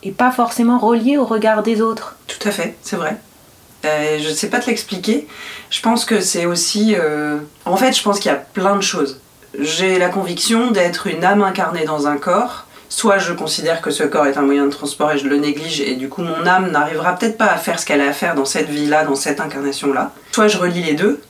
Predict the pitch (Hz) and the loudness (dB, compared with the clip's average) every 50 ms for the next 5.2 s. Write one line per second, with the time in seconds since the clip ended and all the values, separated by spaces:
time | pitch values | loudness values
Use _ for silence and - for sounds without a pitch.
0 | _ _ - - - - - - - 139 135 156 151 151 147 147 143 139 139 135 | _ _ -20 -20 -20 -20 -20 -14 -10 -8 -6 -6 -4 -4 -4 -4 -4 -4 -4 -4
1 | 139 143 143 143 143 143 139 139 139 135 135 139 135 135 135 139 139 135 131 139 | -4 -4 -4 -4 -4 -6 -6 -8 -8 -10 -10 -10 -10 -10 -10 -10 -10 -10 -6 -4
2 | 147 151 185 196 202 196 185 185 180 180 202 220 240 254 - - 147 139 - 160 | -2 2 4 4 6 6 4 4 4 2 2 2 2 2 0 0 0 2 2 2
3 | 156 175 175 208 247 277 269 - - - - - - - - - - - _ - | 2 4 4 4 4 4 2 2 0 0 -2 -4 -8 -12 -20 -20 -20 -20 _ -10
4 | 143 143 151 160 165 180 185 190 190 165 151 143 147 143 143 143 - 196 202 226 | -8 -6 -4 -2 2 4 4 4 4 2 2 2 2 2 0 0 0 0 2 2
5 | 233 - - - | 0 -2 -8 -12